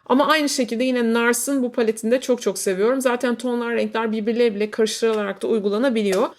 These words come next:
E, bunu da uyguladıktan sonra şimdi gelelim maskaramızı uygulamaya. Kalem olarak da yine mac'in Teddy'sini çok hafif geçerek birazcık dağıttım.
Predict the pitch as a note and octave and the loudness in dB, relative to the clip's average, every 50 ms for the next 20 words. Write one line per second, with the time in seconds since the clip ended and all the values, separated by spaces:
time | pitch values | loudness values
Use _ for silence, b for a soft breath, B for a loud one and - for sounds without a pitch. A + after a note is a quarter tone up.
0 | B B B - G#3+ A3+ A3 B3 D#4+ E4+ D#4 D4 C#4+ C#4+ C4 D4 D4 C#4 C#4 C#4 | B B B -2 0 0 0 0 -2 -2 0 0 0 2 2 2 2 2 0 -2
1 | - D#4 C#4 C#4+ C#4 - B3+ A#3+ C4+ D#4 - - - C4+ C4 B3 B3 A#3+ B3 C4+ | -2 0 0 0 0 0 0 0 0 -2 -2 -4 -4 -4 -2 2 2 2 2 2
2 | E4+ D#4+ C4+ B3+ B3+ B3 B3 - C4+ B3+ A#3 G#3 G3 F3+ F3+ F#3 F#3 F3+ G3 F3+ | 0 0 2 2 2 2 2 2 4 4 4 2 0 -4 -6 -6 -6 -4 -4 -4
3 | F3+ F#3 G#3 B3 D4+ F4 b b b b b - - D#4+ E4 E4+ E4 D#4+ D4 C#4 | -2 -2 0 0 0 -2 b b b b b -2 0 2 2 2 0 2 2 2
4 | C4 B3+ B3+ C4 - E4+ E4 D#4 D4 C#4+ C#4 C4 C4 C4 C4+ C4 D4+ C#4 C#4 D4+ | 2 2 2 0 0 -2 0 0 2 2 2 4 4 2 2 2 0 0 0 0
5 | D4+ A#3+ A#3+ A#3+ - A#3+ A#3+ B3+ B3+ - C#4+ C4+ C4+ B3+ A3+ B3 B3 B3+ C4 B3+ | -2 -2 -2 -4 -2 -2 -2 0 -2 -4 -2 0 0 0 0 -2 -4 -4 -4 0
6 | - C4+ A#3 A3+ B3 A#3+ - D4 C#4+ B3 A#3 A3 G#3+ G#3+ - - A#3+ B3 A#3+ A#3+ | 2 2 4 4 2 0 -2 -2 0 0 2 0 0 -2 0 2 2 2 2 0
7 | - - D4 E4+ | -2 -4 -6 -6